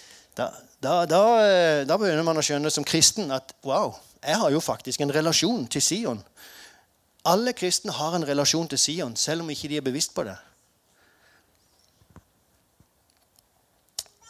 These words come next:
Så skal vi si litt, for nå, nå har vi kikket på egentlig det som har skjedd. Men, egentlig noe som skjer også, men,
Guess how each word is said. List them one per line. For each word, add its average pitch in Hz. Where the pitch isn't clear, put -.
Så -
skal 233
vi 233
si 233
litt, 208
for 190
nå, 208
nå 196
har 226
vi 202
kikket 196
på 165
egentlig 156
det 143
som 139
har 147
skjedd. 92
Men, 175
egentlig 147
noe 139
som 139
skjer 123
også, 127
men, 131